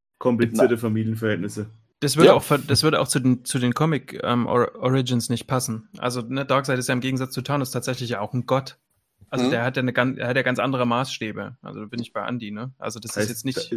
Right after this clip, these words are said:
Speaker 1: da, hat
Speaker 3: eigentlich ist egal, was Ray Porter, was der dazu sagte, also rein von den Comics her wär's dann, ist es eben keiner, der jetzt so besonders, ähm, da,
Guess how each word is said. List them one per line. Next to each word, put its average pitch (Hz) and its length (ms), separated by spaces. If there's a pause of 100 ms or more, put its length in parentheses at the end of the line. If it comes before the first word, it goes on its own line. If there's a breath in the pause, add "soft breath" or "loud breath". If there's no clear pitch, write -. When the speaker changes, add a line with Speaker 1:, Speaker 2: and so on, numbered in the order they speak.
(140)
Speaker 1:
da, 117 80
hat 113 220
Speaker 3:
eigentlich 156 380
ist 127 180
egal, 143 360
was 135 220
Ray 135 140
Porter, 135 500
was 131 180
der 135 100
dazu 123 240
sagte, 135 260
also 123 140
rein 123 180
von 131 120
den 120 100
Comics 147 340
her 139 180
wär's 127 220
dann, 120 380 (720)
ist - 180
es 131 100
eben 127 200
keiner, 151 320
der 110 160
jetzt 110 140
so 113 60
besonders, 110 800 (180)
ähm, 104 320
da, 107 240